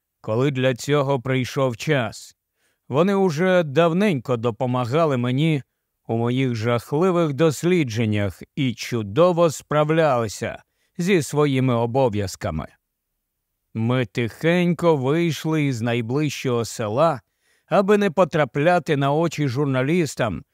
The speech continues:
що блукали околицями іще з часів страшної паніки, яка місяць тому охопила цю містину. Після того, як сюди прокралася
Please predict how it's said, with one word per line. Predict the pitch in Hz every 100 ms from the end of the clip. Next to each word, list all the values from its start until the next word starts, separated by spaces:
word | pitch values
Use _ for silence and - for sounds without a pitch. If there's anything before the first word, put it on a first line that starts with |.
| _ _
що | - -
блукали | 62 95 90 160 175 165
околицями | 147 135 - 160 165 147 147 131 127
іще | 123 - 139 151 143 120 _ _
з | _ -
часів | - 127 117 - 156 147
страшної | - - 127 120 - 131 156 143 135
паніки, | - 156 165 147 123 - 113 92 _ _ _ -
яка | 190 180 185
місяць | 160 160 147 139 113 -
тому | 170 170 160 139
охопила | 120 123 107 135 127 117
цю | 131
містину. | 120 120 - - 131 117 98 64 _ _ _ _ _
Після | 104 101 - 98 95
того, | 123 143 127 117 - _ _ _ _ -
як | 113 113 104
сюди | - - 104 90 127 160 139
прокралася | 139 131 123 120 127 139 139 131 - 135 127 123